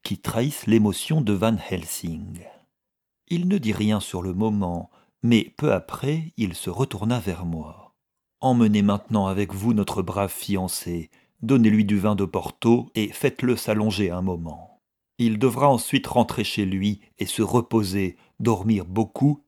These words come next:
et manger beaucoup pour récupérer tout ce qu'il vient de donner à sa fiancée. Il ne doit pas rester ici.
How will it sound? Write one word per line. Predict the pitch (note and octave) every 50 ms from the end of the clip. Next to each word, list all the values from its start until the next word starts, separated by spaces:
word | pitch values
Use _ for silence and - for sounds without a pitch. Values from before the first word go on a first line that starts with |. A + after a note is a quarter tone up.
| _
et | - B2
manger | B2 C#3 D3+ D3+ - D#3 E3 G#2
beaucoup | F#2 G2+ G#2 G2+ - - - G#2 G2+ F2+ D#2+ - - _ _
pour | - G#2 F2+ F2 -
récupérer | - A2+ - - A#2 F2+ - A2 G2+ F#2+ G2+ B2+ C3 C3
tout | A#2+ G#2
ce | - -
qu'il | G2 - G2+ F#2+
vient | F2+ F#2 G2+ G2+
de | F2+ F#2+
donner | F2 E2 F#2 F#2+ F#2+ F#2+ A2+ A#2 - -
à | G2+ F2+
sa | - -
fiancée. | F2+ - - G2 F#2 E2+ E2+ E2+ - - - E2+ E2 D#2 D#2+ D#2+ - _ _ _ _ _ _ _ _ _ _ _ _ _ -
Il | F3 F3 E3+
ne | D#3 D3
doit | B2+ C3 A#2 - -
pas | A#2+ G#2+ F#2+
rester | G2 F#2+ - - - - F#2+ - -
ici. | F#2 - - - - - G2+ - E2 D#2+ -